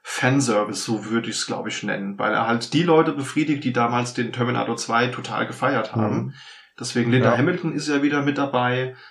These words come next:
Speaker 1: als, als alte Widerstandskämpferin. Der alte, gealterte T achthundert ist mit dabei. Und ich fand den super gut, aber allen Leuten, denen ich vorgeschwärmt hab, wie toll der ist, und die dann ins Kino gegangen sind, die wollten das, äh, das Geld für die Kinokarte von mir <laughs> wieder haben.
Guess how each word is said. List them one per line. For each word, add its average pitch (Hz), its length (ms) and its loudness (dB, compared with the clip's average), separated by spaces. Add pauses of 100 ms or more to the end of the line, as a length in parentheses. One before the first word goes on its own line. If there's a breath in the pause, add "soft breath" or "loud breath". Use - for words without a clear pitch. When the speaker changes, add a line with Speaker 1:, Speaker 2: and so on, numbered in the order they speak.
(140 loud breath)
Speaker 1:
als, - 520 -4
als - 300 -4
alte 120 340 0
Widerstandskämpferin. 123 1200 -2 (320 loud breath)
Der 120 140 4
alte, 123 360 4
gealterte 127 540 2
T 135 300 0
achthundert 151 520 2
ist 156 180 -2
mit 127 140 -2
dabei. 113 560 -2 (340 loud breath)
Und 123 140 -2
ich 131 140 2
fand 147 260 0
den 120 160 2
super 143 300 0
gut, 180 400 -4
aber 123 260 0
allen 139 240 2
Leuten, 143 400 2
denen 127 220 -2
ich 127 140 -2
vorgeschwärmt 131 640 0
hab, 127 120 -2
wie 123 80 -2
toll 170 220 0
der 139 160 2
ist, 135 220 -4
und 120 60 -2
die 120 60 -2
dann 120 140 2
ins 113 160 -4
Kino 160 260 0
gegangen 120 300 0
sind, 127 220 0
die 120 120 -2
wollten 120 280 2
das, 120 260 -2
äh, 120 180 0
das 120 160 -4
Geld 123 220 0
für 120 100 -4
die 117 120 0
Kinokarte 113 560 0
von 107 180 -4
mir 107 120 -4
<laughs> - 80 -6
wieder 117 240 2
haben. 120 340 -2